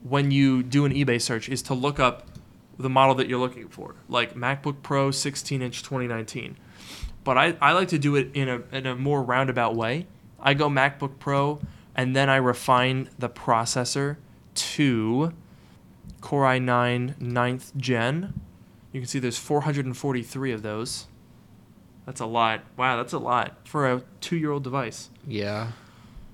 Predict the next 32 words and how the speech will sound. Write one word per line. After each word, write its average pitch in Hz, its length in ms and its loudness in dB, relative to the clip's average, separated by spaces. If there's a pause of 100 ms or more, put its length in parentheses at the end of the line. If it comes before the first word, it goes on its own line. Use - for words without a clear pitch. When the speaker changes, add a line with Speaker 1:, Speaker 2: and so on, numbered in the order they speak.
(1040)
Speaker 1:
And 151 600 4 (300)
you 160 140 0
can 165 140 4
already 165 280 6
see 156 240 -2
that 139 140 -2
people 147 460 -4
are, 131 320 0
whoa, 143 880 6
wait, 139 180 4
that's 143 180 0
a 143 40 2
fifteen 131 420 -8
inch. 107 340 -16 (960)
You're 139 160 4
gonna 175 160 6
get 151 240 2
those 127 200 0
in 123 80 -4
here, 113 140 -8
but 120 220 -6
thirteen 170 440 -2
hundred 139 260 -2
bucks 127 320 0
for 131 160 -4
one 131 160 0
of 123 80 -4
the 120 200 -4
Core - 300 -4
i 127 120 2
nine. 120 560 0 (1000)
Wait, 135 260 2